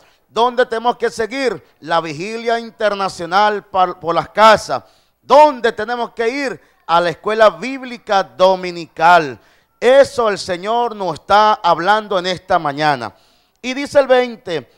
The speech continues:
dice el, el, el título, El discípulo amado. Volviéndose Pedro, vio que le seguía el discípulo a quien amaba Jesús,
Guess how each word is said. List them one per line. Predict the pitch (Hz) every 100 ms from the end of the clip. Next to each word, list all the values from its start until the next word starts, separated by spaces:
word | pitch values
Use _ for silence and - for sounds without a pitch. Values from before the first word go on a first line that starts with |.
| _ _ _ _
dice | 160 220 - 233 226
el, | 208 196 190 185 175
el, | 180 180 170 160 139 _ _
el | 165 170
título, | 254 254 247 233 208 - _ -
El | 208 214
discípulo | 214 - 269 277 269 269 269 262 - -
amado. | 175 156 147 127 110 - _ _ _
Volviéndose | 165 254 247 240 302 302 302 302 - 247
Pedro, | - 190 185 180 175
vio | 147 160 185 208
que | - 254
le | 247
seguía | - 226 160 156 151 156 156
el | 147 135
discípulo | 127 - 226 247 - 220 220 175
a | 147
quien | - 139 127 _
amaba | 127 123 156 185 208 202
Jesús, | - 240 156 143 139 -